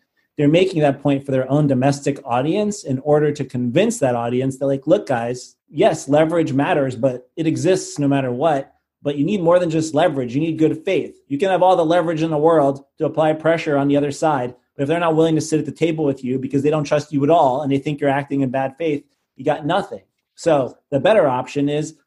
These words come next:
go back to the J C P O A, put maximum pressure aside.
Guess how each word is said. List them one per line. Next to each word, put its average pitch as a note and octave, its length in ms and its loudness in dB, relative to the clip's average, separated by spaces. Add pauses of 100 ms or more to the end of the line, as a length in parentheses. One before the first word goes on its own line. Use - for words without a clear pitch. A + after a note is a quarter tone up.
(320)
go D#3 180 4
back D#3 280 2
to D3+ 60 -8
the D3 100 0
J C#3 220 2
C C#3+ 180 0
P C3+ 200 -2
O B2+ 100 0
A, E3+ 320 -4 (360)
put E3+ 300 2
maximum C#3+ 540 -2
pressure C3+ 360 -2
aside. C3+ 580 -6